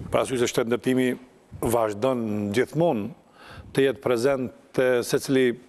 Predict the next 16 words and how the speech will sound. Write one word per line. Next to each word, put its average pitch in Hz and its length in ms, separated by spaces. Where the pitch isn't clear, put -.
ë, 131 160
shtet - 400
me 117 160
mënyrat 127 400
e - 60
ndryshme. 151 340
Ë, 143 160
megjithatë, 180 500
janë 127 240
disa 135 400
çështje, 151 440
katër, 135 320
pesë 127 240
çështje, 143 240
të - 60
cilat 151 240